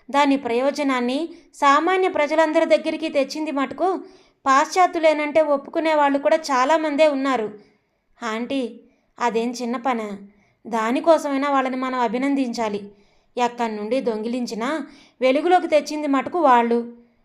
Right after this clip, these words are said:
వాళ్ళు వెలుగులోకి తీసుకురాకపోతే పాశ్చాత్య ప్రపంచమే కాదు, మన ప్రపంచం కూడా చాలా చీకట్లో మునిగిపోయి ఉండేది. మనం కనిపెట్టింది మన వేదాల్లోనే దాచేస్తే వాళ్ళు ఏది తెలుసుకోవాలన్నా దాని ప్రయోజనాన్ని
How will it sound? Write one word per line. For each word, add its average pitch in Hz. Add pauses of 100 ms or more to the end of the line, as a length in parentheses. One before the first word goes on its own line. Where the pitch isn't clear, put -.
(120)
వాళ్ళు 247
వెలుగులోకి 226
తీసుకురాకపోతే 233 (360)
పాశ్చాత్య 269
ప్రపంచమే 294
కాదు, 269 (400)
మన 240
ప్రపంచం 262
కూడా 240 (340)
చాలా 302
చీకట్లో 311
మునిగిపోయి 294
ఉండేది. 240 (500)
మనం 233
కనిపెట్టింది 240 (280)
మన 262
వేదాల్లోనే 294
దాచేస్తే 262 (300)
వాళ్ళు 269
ఏది 240
తెలుసుకోవాలన్నా 262 (300)
దాని 285
ప్రయోజనాన్ని 285